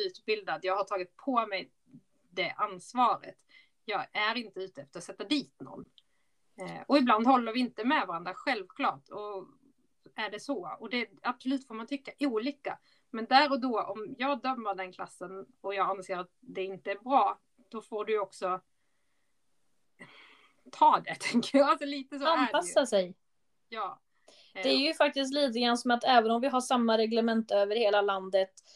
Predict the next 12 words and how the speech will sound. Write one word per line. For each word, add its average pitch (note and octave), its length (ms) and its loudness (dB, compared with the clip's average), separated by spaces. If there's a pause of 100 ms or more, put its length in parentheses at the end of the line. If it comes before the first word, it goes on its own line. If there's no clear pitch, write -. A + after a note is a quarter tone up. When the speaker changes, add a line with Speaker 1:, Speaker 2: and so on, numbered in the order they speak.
(100)
Speaker 2:
så B3 220 0
ser A#3+ 320 4
banor A#3 540 6
olika A3 560 4
ut. G#3+ 220 4
Man G#3+ 220 4
vet A3+ 360 0
att C4+ 140 0
det A#3+ 80 6
är A3+ 200 8
olika A3+ 380 2
tolkningar. G#3 760 -2